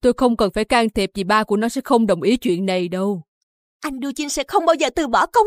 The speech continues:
Speaker 2: Hên Su đâu bác. Nếu như bác không ngăn cản anh ấy
Speaker 1: Nói
Speaker 2: lại
Speaker 1: thật
Speaker 2: thì
Speaker 1: thì tôi cũng không muốn thằng bé kết hôn với cô đâu, dù nó không cưới cô gái kia đi nữa.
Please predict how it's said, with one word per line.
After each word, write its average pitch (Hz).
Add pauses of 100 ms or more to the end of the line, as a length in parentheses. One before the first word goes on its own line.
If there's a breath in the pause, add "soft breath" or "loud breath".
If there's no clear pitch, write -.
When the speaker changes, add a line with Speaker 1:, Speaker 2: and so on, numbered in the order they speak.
Speaker 2:
Hên 381
Su 370
đâu 330
bác. 392 (560 soft breath)
Nếu 277
như 381
bác -
không 240
ngăn 330
cản 214
anh 370
ấy -
Speaker 1:
Nói 277
Speaker 2:
lại 269
Speaker 1:
thật 226
Speaker 2:
thì -
Speaker 1:
thì 190 (300)
tôi 254
cũng 247
không 262
muốn 285
thằng 208
bé 214
kết -
hôn 240
với 262
cô 226
đâu, 202 (220)
dù 226
nó 254
không 240
cưới 294
cô 277
gái 220
kia 247
đi 202
nữa. 180